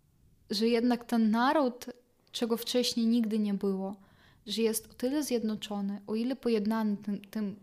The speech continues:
problemem, że już było wiadomo, że Łukaszenko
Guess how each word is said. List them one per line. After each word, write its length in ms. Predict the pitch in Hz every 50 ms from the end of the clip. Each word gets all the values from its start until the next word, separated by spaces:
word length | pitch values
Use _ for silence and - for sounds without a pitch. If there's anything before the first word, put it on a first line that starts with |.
| - _ -
problemem, 680 | - 214 208 196 214 226 262 311 339 330 277 240 233 233 - - - _ - - - _ _ _ - - - _ _ _ _ -
że 200 | 214 208 220 226
już 180 | 233 233 233 214
było 260 | 208 240 254 262 254
wiadomo, 440 | 240 240 226 220 226 214 214 220 214
że 140 | - - 208
Łukaszenko 680 | 202 202 - 208 - - 247 269 294 269 - 226